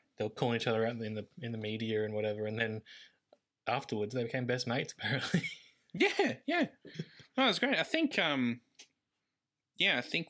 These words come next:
Speaker 2: like, uh, Inoki was invited to Muhammad Ali's house at some point.
Speaker 1: Okay.
Speaker 2: You know, yeah. They became friends.
Speaker 1: I
Speaker 2: Great
Speaker 1: think
Speaker 2: stuff.
Speaker 1: he was quite gregarious, especially later on in life, um, Muhammad Ali. I think he went through a lot of trauma and,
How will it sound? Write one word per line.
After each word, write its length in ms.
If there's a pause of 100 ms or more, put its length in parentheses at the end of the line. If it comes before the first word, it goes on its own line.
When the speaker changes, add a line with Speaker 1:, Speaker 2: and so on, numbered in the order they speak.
Speaker 2:
like, 240
uh, 100
Inoki 460
was 160
invited 400
to 220
Muhammad 380
Ali's 420
house 400
at 120
some 240
point. 520
Speaker 1:
Okay. 100
Speaker 2:
You 60
know, 180 (140)
yeah. 140 (640)
They 240
became 240
friends. 400
Speaker 1:
I 20
Speaker 2:
Great 120
Speaker 1:
think 100
Speaker 2:
stuff. 100
Speaker 1:
he 40
was 120
quite 340
gregarious, 840 (320)
especially 360
later 220
on 100
in 60
life, 480 (180)
um, 320 (440)
Muhammad 280
Ali. 300
I 1080
think 140
he 60
went 120
through 180
a 20
lot 100
of 160
trauma 340
and, 220